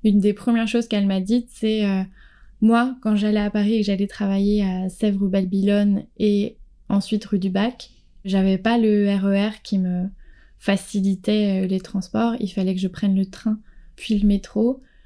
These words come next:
Et à l'époque, c'était quelque chose, euh,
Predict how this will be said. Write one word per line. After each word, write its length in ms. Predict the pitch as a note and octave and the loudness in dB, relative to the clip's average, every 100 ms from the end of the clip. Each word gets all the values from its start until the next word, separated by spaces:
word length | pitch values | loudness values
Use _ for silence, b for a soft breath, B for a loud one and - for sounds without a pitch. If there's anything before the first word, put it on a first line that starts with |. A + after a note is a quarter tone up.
| b b - | b b -2
Et 140 | G3+ | 0
à 80 | G3 | 2
l'époque, 420 | G3 F#3+ A3 A3+ | 2 2 0 -2
c'était 280 | - F#3+ G3 | -4 -6 -4
quelque 320 | F#3 F#3 F#3 | -4 -4 -4
chose, 340 | F#3 G#3+ A3 G3 | -2 0 2 2
euh, 380 | F3+ F3+ F3+ | 0 -2 -2